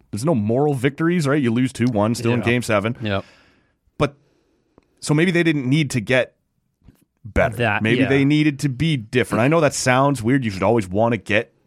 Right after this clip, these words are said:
Speaker 1: better, but if you've identified things that you think your team needs more than others, but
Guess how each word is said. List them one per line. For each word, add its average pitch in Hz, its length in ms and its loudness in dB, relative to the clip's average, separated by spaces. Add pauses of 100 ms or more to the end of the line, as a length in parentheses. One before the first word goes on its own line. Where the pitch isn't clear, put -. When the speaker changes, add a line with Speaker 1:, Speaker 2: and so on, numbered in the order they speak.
(140)
Speaker 1:
better, 127 300 2
but 131 120 0
if 113 120 -2
you've 120 160 2
identified 113 680 0
things 107 420 0
that 98 140 -2
you 95 120 -2
think 101 340 -2
your 98 100 -4
team 98 360 0
needs 104 340 2
more 92 240 0
than 85 180 -2
others, 107 300 0
but 113 160 -4